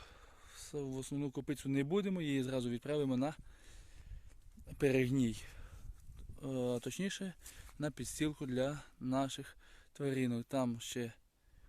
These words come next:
торічна чи позаторічна солома лежить, не була в чулках, не було змоги як забрати, пізніше ми, вона так і закинулась, але цього року надіємося ми,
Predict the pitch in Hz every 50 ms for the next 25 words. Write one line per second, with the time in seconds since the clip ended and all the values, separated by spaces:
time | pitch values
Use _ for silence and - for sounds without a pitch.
0 | - - - - 147 156 147 135 117 117 117 - 165 180 175 175 165 170 170 175
1 | 156 160 156 - - 170 160 165 165 160 156 156 151 143 - - - _ _ -
2 | - - - - - - _ - - - - - - _ - - _ - _ _
3 | _ - - 160 165 170 165 147 147 165 165 165 - - - - - - _ _
4 | _ _ _ _ - 156 151 151 143 139 139 135 127 120 - 127 120 - 170 170
5 | - - - - _ - - 147 139 131 131 127 127 127 127 123 120 127 120 123
6 | 120 117 - 131 120 117 113 156 170 175 - - - - 135 131 131 127 - -
7 | 127 123 127 - - - - - - - - - - - - - - - - -
8 | - 151 139 131 127 123 120 143 143 131 127 127 120 - - 196 185 180 175 175
9 | 165 - - 131 139 139 135 131 131 131 123 - - - - - - - - -
10 | - - - - - - - - - - - - - - - - - 135 131 131
11 | 147 156 - 147 135 135 123 131 135 135 135 123 - - 135 131 131 131 127